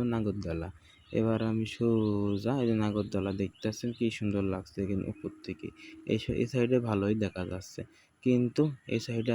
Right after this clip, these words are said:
আসি থেকে আম গাছ, আম গাছের জন্য ভালো করে কিছুই বোঝা গেল না এই সাইড থেকে। তাই জন্য আমি আবার দৌড় মারতে মারতে নিচে চলে আসলাম। এসে এবার ভালো করে কাছ থেকে আপনাদের নাগরদোলাটা দেখানো। নাগরদোলার পাশে একটা মাঠ আছে, এই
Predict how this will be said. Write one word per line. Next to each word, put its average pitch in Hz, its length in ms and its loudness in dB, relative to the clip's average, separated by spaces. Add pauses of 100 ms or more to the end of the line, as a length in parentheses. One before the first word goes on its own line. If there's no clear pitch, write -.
আসি 104 180 -2 (120)
থেকে 104 240 -2 (140)
আম 104 80 2 (120)
গাছ, 98 160 -6 (480)
আম 113 120 4 (100)
গাছের 104 280 -2
জন্য 107 160 2 (180)
ভালো 98 260 -2
করে 113 260 2
কিছুই 101 340 0 (120)
বোঝা 95 240 -2 (120)
গেল 95 140 -2 (100)
না 92 120 -6
এই 87 100 -8
সাইড 90 180 -10 (100)
থেকে। - 220 -10 (760)
তাই 131 200 4
জন্য 131 160 8 (160)
আমি 120 220 6
আবার 135 220 6
দৌড় 117 200 8
মারতে 110 220 -2
মারতে 123 280 0
নিচে 135 260 2
চলে 95 260 0
আসলাম। 95 260 -6 (540)
এসে 113 160 0 (100)
এবার 120 140 6 (120)
ভালো 113 260 4
করে 107 260 0
কাছ 104 120 0 (120)
থেকে 110 200 -2
আপনাদের 107 360 0
নাগরদোলাটা 101 560 0 (100)
দেখানো। 92 300 -6 (460)
নাগরদোলার 113 580 6 (100)
পাশে 107 420 4 (160)
একটা - 160 -2 (120)
মাঠ 101 220 2 (120)
আছে, 104 200 -2
এই 104 60 2